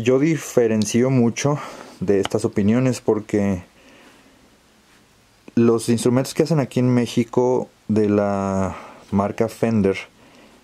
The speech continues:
no son malos instrumentos, simplemente no tienen el control de calidad que se maneja en las fábricas de Estados Unidos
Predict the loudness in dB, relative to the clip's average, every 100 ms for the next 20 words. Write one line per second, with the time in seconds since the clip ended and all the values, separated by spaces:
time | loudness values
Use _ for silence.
0 | -4 0 0 0 0 2 2 0 0 -2
1 | 0 0 0 -2 -2 -2 0 0 2 0
2 | 0 0 0 -2 -8 -20 -20 -12 -2 0
3 | 2 4 4 2 0 0 0 0 2 2
4 | 2 0 -2 -2 0 2 0 -2 -2 -2
5 | -2 -6 _ _ -4 -2 0 0 2 2
6 | 0 0 0 -2 -2 -4 0 -2 0 0
7 | 0 0 2 0 -2